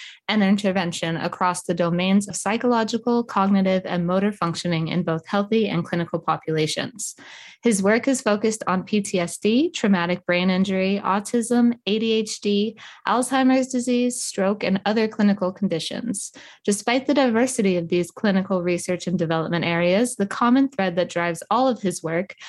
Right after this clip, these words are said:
with digital technologies involves the study of how interactive and immersive virtual reality simulations can be usefully applied to address human healthcare needs beyond what is possible with traditional twentieth century tools and methods.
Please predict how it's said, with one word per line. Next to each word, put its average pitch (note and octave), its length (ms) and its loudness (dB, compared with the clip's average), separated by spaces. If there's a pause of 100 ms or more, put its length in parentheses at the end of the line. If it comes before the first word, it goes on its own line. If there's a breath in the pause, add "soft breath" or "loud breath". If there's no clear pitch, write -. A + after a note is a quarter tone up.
(200 loud breath)
with G3 180 0
digital F3+ 380 2
technologies E3+ 800 0
involves F3+ 440 0
the F3+ 100 -2
study G3 340 0
of F#3+ 140 0
how F3+ 240 -2
interactive F#3 840 -2
and F3 100 -4
immersive F#3 580 0
virtual D#3+ 360 -4
reality E3 520 0
simulations E3 960 -2 (340 loud breath)
can A#3 160 4
be A3 100 4
usefully A#3+ 600 4
applied G3 380 0
to F#3+ 160 -2
address F3 440 -2
human G#3 340 4
healthcare F3+ 480 -2
needs D#3+ 360 -6
beyond F#3 440 2
what E3 120 0
is E3 140 -4
possible E3 640 -4 (320 loud breath)
with G3+ 120 0
traditional G3+ 540 2
twentieth G3 400 2
century F3+ 420 -4
tools F3 520 0
and E3+ 160 -2
methods. - 600 -6